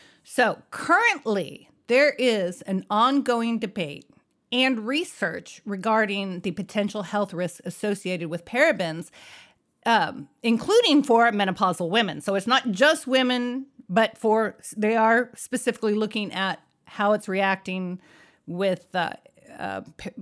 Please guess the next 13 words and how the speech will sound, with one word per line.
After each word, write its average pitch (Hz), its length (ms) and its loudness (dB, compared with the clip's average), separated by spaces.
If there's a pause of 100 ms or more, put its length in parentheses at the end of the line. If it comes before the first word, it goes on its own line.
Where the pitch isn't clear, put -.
menopausal 208 540 0
women's 180 600 -4
bodies. 151 640 -10 (640)
Parabens, 370 640 0
um, 185 520 2 (1500)
the 226 240 4
studies 392 440 2
have 277 120 0
shown 214 540 2
that 190 420 0
they 220 220 -2
may 262 240 4
have 220 480 0